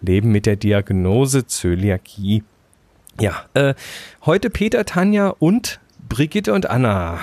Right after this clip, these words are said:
Wir fangen mal mit dem Peter an. Äh, Peter ist neu im Club, äh, wenn man das so nennen darf. Er schreibt, „Ich bin ein absoluter Zöliakie-Neuling, Diagnose erst drei Tage alt.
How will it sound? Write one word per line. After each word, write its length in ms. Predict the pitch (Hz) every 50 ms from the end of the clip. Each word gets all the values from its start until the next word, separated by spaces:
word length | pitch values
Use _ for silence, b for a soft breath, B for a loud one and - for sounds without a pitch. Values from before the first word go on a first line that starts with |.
| -
Wir 220 | 117 113 139 175 180
fangen 400 | - - 151 143 160 170 160 151
mal 220 | 127 120 123 131
mit 260 | 123 120 120 - -
dem 160 | 120 113 113 - _ _ _ _ _ _ -
Peter 760 | - - - 92 95 110 127 135 135 - 135 113 104 101 - _ _ _ -
an. 640 | - 98 101 110 120 127 127 123 117 110 104 98 87 B B B B B B B B B B -
Äh, 460 | 113 113 113 113 113 117 120 123 120
Peter 300 | - - 160 214 247 233
ist 140 | 233 220 -
neu 200 | 196 202 233 233
im 160 | 220 196 185
Club, 360 | - - 202 170 139 - - - - - - - -
äh, 380 | - 131 139 139 143 143 143 139 131 - -
wenn 120 | 131 135
man 80 | 139 123
das 140 | 131 127
so 100 | - 143
nennen 320 | 139 135 135 135 131 127 120
darf. 300 | 117 101 98 98 98 -
Er 100 | 123 113
schreibt, 340 | - - 131 139 175 - 156
„Ich 140 | 151 -
bin 160 | - 170 185 185
ein 140 | 151 151
absoluter 680 | - 117 156 - - - 180 160 156 170 175 170 160 156
Zöliakie-Neuling, 1400 | - - 160 151 147 151 139 135 - - - 131 120 110 110 104 104 98 110 139 165 175 175 165 165 160 143
Diagnose 600 | 139 135 123 120 117 113 110 113 135 156 151 147
erst 320 | - 123 127 131 - - -
drei 260 | 120 - 110 147 170
Tage 540 | - 135 135 156 156 165 170 151 156 - -
alt. 360 | 87 95 113 151 185 -